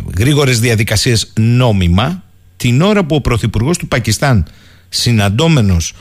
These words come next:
με τον Τούρκο Υπουργό Εξωτερικών, κάνει μια δήλωση ότι Τουρκία και Πακιστάν έχουν κοινά συμφέροντα για τις υποθέσεις του Κασμίρ και της τουρκικής δημοκρατίας Βορείου Κύπρου. Κολλάνε αυτά;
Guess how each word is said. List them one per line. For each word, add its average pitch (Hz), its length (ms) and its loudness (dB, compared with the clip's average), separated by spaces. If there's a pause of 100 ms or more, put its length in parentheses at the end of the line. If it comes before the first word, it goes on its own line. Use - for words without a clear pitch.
(360)
με 113 280 0
τον 101 220 0
Τούρκο 190 280 -2
Υπουργό 131 320 0
Εξωτερικών, 110 760 -2
κάνει 185 320 2
μια 127 240 2
δήλωση 107 460 0
ότι 165 200 0
Τουρκία 151 460 -2
και 139 140 -2
Πακιστάν 117 680 0
έχουν 113 520 0 (500)
κοινά 139 420 0
συμφέροντα 160 640 0
για 175 120 2
τις 139 100 -2
υποθέσεις 175 460 -2
του - 180 -4
Κασμίρ 123 600 0 (840)
και 156 140 -4
της - 200 -4
τουρκικής 127 440 -2
δημοκρατίας 165 480 0
Βορείου 180 280 0
Κύπρου. 92 440 -4 (720)
Κολλάνε 92 420 0
αυτά; 73 300 -2